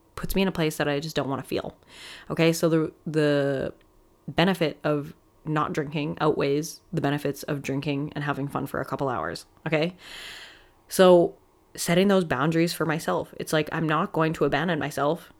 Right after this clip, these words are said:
right now in this moment to have fun for a couple hours. I'm not gonna abandon the things that I desire for myself to, you know, just lean into that. So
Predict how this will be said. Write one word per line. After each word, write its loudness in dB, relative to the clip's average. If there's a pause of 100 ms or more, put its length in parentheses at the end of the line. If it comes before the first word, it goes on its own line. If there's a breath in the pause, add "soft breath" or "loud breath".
(240)
right 2
now 2 (120)
in 2
this 2
moment 0
to -2
have 4
fun 0
for 0
a 0
couple -2
hours. -4
I'm -2
not 0
gonna -2
abandon 2
the -2
things 2
that 2
I 2
desire 2
for -4
myself -2
to, 4 (1800)
you 6
know, 2 (920 loud breath)
just 2
lean 4
into 2
that. -4
So 8